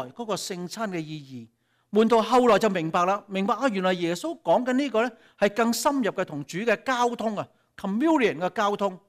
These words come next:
就使到耶穌基督嘅死時時喺我嘅，喺我嘅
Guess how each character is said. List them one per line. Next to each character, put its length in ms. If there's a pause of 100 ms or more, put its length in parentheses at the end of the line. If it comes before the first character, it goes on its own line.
(300)
就 180
使 260
到 120
耶 140
穌 140
基 80
督 60
嘅 60
死 200 (160)
時 320
時 140
喺 260
我 140
嘅， 180 (1160)
喺 200
我 80
嘅 220